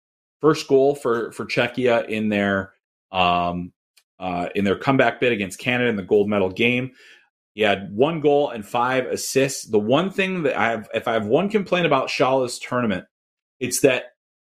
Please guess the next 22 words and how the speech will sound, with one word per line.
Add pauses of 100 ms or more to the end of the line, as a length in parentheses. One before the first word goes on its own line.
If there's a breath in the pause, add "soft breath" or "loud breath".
(280)
he
didn't
have
the
confidence,
or
maybe
he
just
felt
that
since
he
was
playing
with
Yuri
Kulich,
he
needed
to
defer,